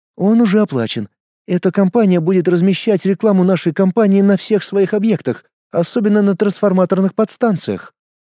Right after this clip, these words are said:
Причём я уверена, что реклама какая-то действительно будет размещена. Ну, ты представляешь, сколько прохожих внутри охраняемых подстанций».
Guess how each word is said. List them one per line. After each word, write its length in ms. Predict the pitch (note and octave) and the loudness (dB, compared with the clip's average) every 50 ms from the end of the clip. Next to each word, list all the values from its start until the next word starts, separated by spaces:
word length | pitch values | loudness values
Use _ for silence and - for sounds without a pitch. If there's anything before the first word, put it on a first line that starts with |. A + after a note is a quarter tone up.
| _ _ | _ _
Причём 480 | - D#3 F3+ F#3+ - - - A3 G#3+ G3 | -4 -2 -2 -2 -2 -2 0 2 2 2
я 180 | F#3+ G3+ G#3 G#3+ | 4 2 2 2
уверена, 440 | G#3+ G3 A#3+ A#3 F3 C#3 A#2+ A#2 | 2 2 2 0 0 0 0 -2
что 260 | G#2+ - - - G#3 G3 | -2 -4 -6 -2 -2 0
реклама 420 | E3+ E3 - G#3+ G3 E3+ F3 D3 | 0 0 0 0 0 2 2 0
какая-то 440 | - E3+ - - G3 F#3 - F#3 E3+ | 0 -2 0 0 0 0 2 0 -2
действительно 600 | D3 D#3+ F#3 - - - G#3+ G3+ - G#3 G3 G3 | -2 -2 -4 -4 -4 -6 -6 -2 0 2 2 2
будет 300 | E3+ E3+ G#3 F#3+ G3 E3+ | 2 0 0 0 0 0
размещена. 640 | G3 G3+ F3+ G#3 F#3+ - - A#3 G#3+ F3+ A#2 F2+ - _ _ _ _ - | 0 0 0 0 -2 -2 -2 -2 -2 0 -2 -4 -6 _ _ _ _ -4
Ну, 380 | - G3+ G#3+ A#3 A#3 A3+ A3+ G#3+ F#3 | 0 2 4 4 4 4 4 2 0
ты 140 | - B3 A#3 | 0 -2 -2
представляешь, 800 | - A#3 A#3+ G#3+ - - B3 A#3 A3 F3+ D3 C#3 B2+ C3 - - | 0 0 0 0 0 -2 0 0 2 2 2 2 0 -2 -4 -6
сколько 440 | - - - A#3 F3+ C#3 - E3+ E3 | -10 -4 0 0 2 2 0 -2 0
прохожих 580 | - G#3 G3 - - C4 A3 C#3+ F3 E3 - | 0 -2 -2 0 0 0 0 2 0 0 2
внутри 300 | F#3 G#3 A3 - A3+ A#3 | 2 0 0 2 2 0
охраняемых 600 | G#3+ - - A3 A3 G3+ G#3 G3 F3 E3+ F3+ - - | 0 2 2 0 2 2 2 2 2 2 0 -2 -2
подстанций». 720 | - G3 - - - D3 B2+ A2+ A2 - - A2+ G#2+ | -6 -6 -6 -4 -4 -4 -4 -4 -6 -8 -10 -12 -12